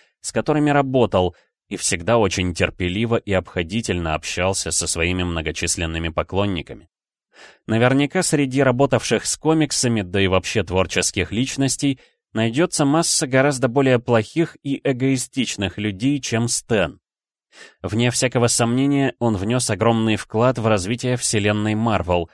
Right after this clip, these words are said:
Он писал бойкие диалоги, придумывал отличные сюжеты, был гениальным редактором и мудрым управленцем. Стэн воспитал звёздную команду создателей комиксов и заложил основу развивающихся и переплетённых между собой историй,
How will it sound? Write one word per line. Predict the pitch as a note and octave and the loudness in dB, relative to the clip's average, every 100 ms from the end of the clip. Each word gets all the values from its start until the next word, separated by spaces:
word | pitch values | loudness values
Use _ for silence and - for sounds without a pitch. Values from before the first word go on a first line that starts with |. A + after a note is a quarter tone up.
| _ _ _ - | _ _ _ -6
Он | G2 F2+ | -6 -4
писал | F#2 - A#2+ | -2 2 2
бойкие | G2 G2+ F#2+ F2 F#2+ E2+ | 4 2 0 -2 -6 -6
диалоги, | D#2 E2+ D#2 D#2+ G2+ A2 G2+ _ _ - | -2 0 2 2 0 0 -6 _ _ -4
придумывал | A2+ A2 C#3+ C#3+ C3 B2 | 0 2 2 2 4 4
отличные | A2+ B2 A#2 - A#2+ A#2+ | 4 0 -4 -2 0 2
сюжеты, | A#2 - A#2+ G2+ G#2+ G2 G2 F2 _ _ - | 0 0 -2 0 2 2 -2 -6 _ _ -2
был | G2 G2+ | 0 0
гениальным | F2 G#2 G#2 G#2 G2+ F#2+ | 0 0 2 2 2 2
редактором | G2 E2+ G#2+ - A#2+ B2 A#2+ | 0 2 -2 0 0 0 0
и | - A2+ | -2 -2
мудрым | G#2 G2 F#2 F#2 F#2+ - | 0 -2 0 0 -2 -4
управленцем. | F#2+ G2 G2+ G2+ F#2+ E2 - D#2 - _ _ _ _ _ | -4 0 0 0 -2 -2 -6 -8 -12 _ _ _ _ _
Стэн | - - D3+ | -12 -2 0
воспитал | D3+ - C3+ D3 D3 | 0 -2 -4 0 0
звёздную | B2 A#2 B2+ A#2+ A#2+ | 0 0 0 0 0
команду | G#2+ A#2 C3 C3 A#2 | 2 2 2 2 0
создателей | - A2 F#2 A2 G2+ G#2 G2+ | 0 0 0 -2 -2 -2 -2
комиксов | - C3+ B2+ - - F2 - | -2 -2 -2 -2 -4 -4 -6
и | - F#2 | -6 -2
заложил | E2+ E2+ F#2 F2+ G2+ G#2+ | -2 0 2 2 2 0
основу | F#2 - B2 B2 G2+ | 0 0 0 0 0
развивающихся | F#2 E2 F#2+ F2+ A2+ A#2 - F#2 - - | 0 0 -2 0 0 -2 -2 -6 -4 -2
и | E2 | -2
переплетённых | E2+ E2+ F2 E2+ - G2 F#2+ - | -2 -4 -4 -6 -4 -4 -4 -2
между | F#2+ E2 E2 | -2 -2 -4
собой | E2 F2+ E2+ F#2 | -2 -2 -2 -2
историй, | F2 - A2 A2+ A#2 | 0 -2 -2 -2 -2